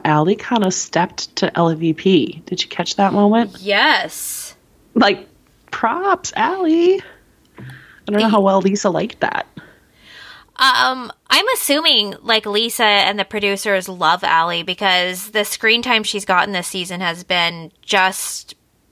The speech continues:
Speaker 1: True.
Speaker 2: amazing. So I, I think she's definitely, they, they're into it.
Speaker 1: If any of you guys missed it,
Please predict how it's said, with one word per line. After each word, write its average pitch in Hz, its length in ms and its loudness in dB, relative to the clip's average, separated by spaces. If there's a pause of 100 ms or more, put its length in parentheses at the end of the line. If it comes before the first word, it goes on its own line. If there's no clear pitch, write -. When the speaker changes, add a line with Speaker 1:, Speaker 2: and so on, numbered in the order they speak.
(340)
Speaker 1:
True. 196 80 -2
Speaker 2:
amazing. 180 560 -4 (160)
So - 160 0
I, 190 400 4
I 208 80 -2
think 202 220 -2
she's 202 360 -4
definitely, 180 920 -2
they, 185 160 0
they're 175 180 0
into 170 300 -2 (120)
it. - 120 -8 (440)
Speaker 1:
If 208 160 -2
any 196 180 4
of 180 60 4
you 170 60 -6
guys 175 320 -2
missed 170 240 -6
it, - 200 -6